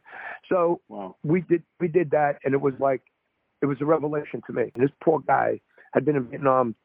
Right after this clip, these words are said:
Speaker 1: thirty-six days. He gets to Vietnam, and his first sergeant is taking him out, showing him what he's gonna do. And the first sergeant blown up right in front of this guy. And this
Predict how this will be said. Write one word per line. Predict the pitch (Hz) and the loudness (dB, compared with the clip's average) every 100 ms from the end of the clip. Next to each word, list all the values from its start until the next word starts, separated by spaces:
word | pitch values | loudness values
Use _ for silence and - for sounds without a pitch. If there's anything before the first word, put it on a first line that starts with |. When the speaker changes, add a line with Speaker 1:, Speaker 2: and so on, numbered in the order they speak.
| _ _ _ | _ _ _
Speaker 1:
thirty-six | 139 135 - 123 - | 2 2 -4 -8 0
days. | - 92 - _ - - - - | 0 0 -4 _ -20 -20 -8 -2
He | |
gets | 131 131 | 0 0
to | - | 0
Vietnam, | 131 139 139 131 127 120 117 _ | 2 2 2 -2 -4 -6 -10 _
and | - 123 117 117 113 | 0 2 2 0 2
his | 120 - | 0 2
first | 151 - | 0 0
sergeant | - 135 123 123 | 2 2 2 -2
is | 113 _ | -4 _
taking | - 156 143 | -2 -2 0
him | |
out, | 147 151 151 | 2 2 0
showing | 160 151 | 0 0
him | 147 135 - _ | 0 -4 -14 _
what | - 151 | 4 4
he's | 139 131 | 4 0
gonna | 147 | 0
do. | 135 - _ - | -2 -8 _ 2
And | 139 131 131 127 120 - _ _ _ _ | 4 6 4 2 -4 -8 _ _ _ _
the | - | 0
first | 151 139 | 2 4
sergeant | 143 131 - | 4 2 0
blown | 151 143 | 2 4
up | 151 - | 2 2
right | 143 | 0
in | - | 0
front | - 139 | -2 -4
of | - | -6
this | 113 - | -12 -10
guy. | - - _ - - | -10 -10 _ -12 -2
And | |
this | 117 | -2